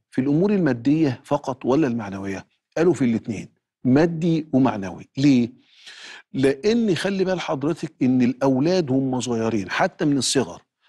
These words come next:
عندهم حالة من الرصد لتصرفات الآباء والأمهات معاهم ومع أخواتهم،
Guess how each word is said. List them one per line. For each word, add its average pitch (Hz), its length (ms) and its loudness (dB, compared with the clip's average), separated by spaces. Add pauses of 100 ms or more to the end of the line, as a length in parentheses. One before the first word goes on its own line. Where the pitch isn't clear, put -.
(280)
عندهم 151 480 0
حالة 185 460 0
من 135 200 4
الرصد 135 920 0
لتصرفات 123 840 -4
الآباء 131 540 0
والأمهات 117 540 -2
معاهم 196 640 0 (140)
ومع 127 260 0
أخواتهم، 131 460 -4